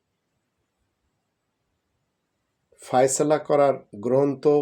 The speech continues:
আল ফুরকান। আর এটি হচ্ছে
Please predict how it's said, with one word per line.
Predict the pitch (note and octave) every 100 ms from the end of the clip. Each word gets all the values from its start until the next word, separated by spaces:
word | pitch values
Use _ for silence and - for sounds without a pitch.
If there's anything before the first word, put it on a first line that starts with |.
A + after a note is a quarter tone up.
| - _ _ _ _ _ _ _ _ _ _ _ _ _
আল | A#2+ A#2+
ফুরকান। | A#2 B2+ A#2 - A2+ G2 - - _ _ _ _ _ _ _ _ _ -
আর | A#2+
এটি | A#2+ A#2+ D3+
হচ্ছে | B2 C3+ - B2 A#2